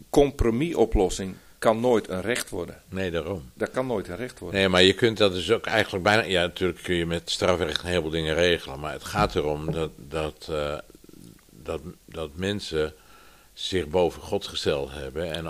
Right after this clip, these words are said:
Speaker 2: als God willen zijn, hè. Dat zien we natuurlijk in deze tijd sowieso gebeuren
Speaker 1: Ja.
Speaker 2: met, met de hele ontwikkelingen,
Speaker 1: <clears throat>
Speaker 2: eh, in de, in de nieuwe wereldorde en
Speaker 1: Ja.
Speaker 2: de World Health Organization. En, eh, ik hoor een, eh, een Harari, eh, nog zeggen: "We are going to do it better than God."
Speaker 1: Ja,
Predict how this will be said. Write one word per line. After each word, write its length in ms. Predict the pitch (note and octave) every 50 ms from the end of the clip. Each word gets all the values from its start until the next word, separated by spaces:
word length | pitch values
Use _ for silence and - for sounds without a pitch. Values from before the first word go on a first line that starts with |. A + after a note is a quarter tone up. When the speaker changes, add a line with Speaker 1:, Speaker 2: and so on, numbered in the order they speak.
| F2
Speaker 2:
als 140 | D#2+ D2+ -
God 220 | - - F2 D#2+ -
willen 220 | E2 D#2+ D2 D2
zijn, 280 | D2+ D#2 C#2 C2 C2+ C#2
hè. 100 | D#2 E2+
Dat 160 | F2+ F2+ D#2+
zien 160 | - - G2
we 60 | E2+ E2
natuurlijk 260 | E2+ D#2+ F2+ E2 D#2+
in 60 | D#2+ D#2+ E2+
deze 140 | E2 D#2+
tijd 180 | - F2 E2 D#2
sowieso 420 | - E2+ D#2 D2+ D2+ E2 F#2 F#2
gebeuren 420 | E2 D2+ C#2+ D2+ D2+ D2 D2 C#2+ E2
Speaker 1:
Ja. 40 | F2
Speaker 2:
met, 220 | D#2+ D2+ - - - - - - - - - - - - - - -
met 200 | - - D#2 -
de 60 | F#2
hele 440 | E2 D#2+ F2+ E2 E2 D#2 D#2 E2 -
ontwikkelingen, 1040 | - E2 D2+ C#2 C#2+ E2+ F2+ - - E2+ E2+ E2 D#2+ D#2+ D#2 D#2 D2+ D2+ D2+ D#2+ D#2+
Speaker 1:
<clears throat> 120 | C#2 D2 -
Speaker 2:
eh, 440 | - - - - - D#2+ D#2 D#2 -
in 100 | E2 D#2
de, 160 | E2 F2 -
in 160 | - E2+ E2
de 80 | D#2+ D#2+ D#2+
nieuwe 320 | D#2 D#2+ D#2+ E2 D#2+ E2 D#2+
wereldorde 800 | D#2 E2+ E2+ E2 D2+ D#2 - A#1 D#2 D#2+ D#2 D#2 D2 D2+ D2+ D#2+
en 140 | A#1 D2
Speaker 1:
Ja. 60 | F2+ E2+
Speaker 2:
de 220 | D2+ D2 D#2 - -
World 340 | - D#2 D#2+ D#2+ D#2+ D#2+ -
Health 300 | - F2+ E2+ E2 D2+ -
Organization. 880 | - D2+ D2+ - D#2 D2+ D2 D2 D#2+ D#2+ D#2 D2+ D2+ - - D2 D2 D2+
En, 160 | D2 - C#2+ C#2 C#2 C#2 - - - - - - - - - - - - - -
eh, 180 | - F2 D2+
ik 100 | D2 D#2+
hoor 300 | - - D#2+ D#2+ D#2 D2
een, 160 | D2 D2 D2+ D#2
eh, 300 | D#2 D2+ D2+ D#2 - -
een 80 | D#2
Harari, 800 | D#2 D#2 D#2 E2 E2 D2+ D2+ D#2+ E2 E2+ E2+ D#2+ E2+ E2 D#2+ D#2
eh, 100 | D#2 D#2
nog 200 | D2+ D#2+ D#2 -
zeggen: 280 | - - E2 D2+ D2 E2+
"We 120 | E2 E2+ F2
are 140 | E2+ D#2+ D#2
going 340 | - F#2+ F#2 F#2+ F#2+ F#2+ F2
to 120 | D#2 F#2+ E2+
do 180 | F2 G2 G2
it 80 | F#2+ E2
better 300 | E2 G2+ G2+ - A2 G2
than 240 | F2+ F#2 F2+ F2+ E2
God." 500 | E2+ F#2+ G2 G#2+ A2 A2 G2 - - E2
Speaker 1:
Ja, 160 | F#2 B2+ -